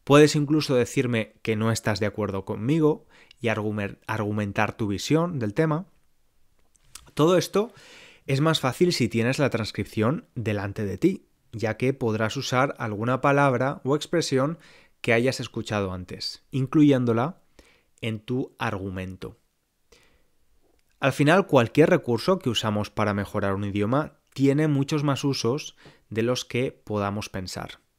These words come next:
Te animo, como siempre, a experimentar con ellos y ver qué funciona para ti. Vamos ahora sí a hablar del tema de hoy. En las últimas semanas he estado escuchando bastante la radio británica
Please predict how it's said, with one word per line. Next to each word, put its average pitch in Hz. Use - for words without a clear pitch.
Te 101
animo, 151
como 110
siempre, 127
a 123
experimentar 98
con 143
ellos 135
y 120
ver 110
qué 120
funciona 123
para 95
ti. -
Vamos 147
ahora 151
sí 151
a 110
hablar 123
del 107
tema 101
de 98
hoy. -
En 143
las 139
últimas 180
semanas 151
he 131
estado 139
escuchando 131
bastante 113
la 127
radio 98
británica 139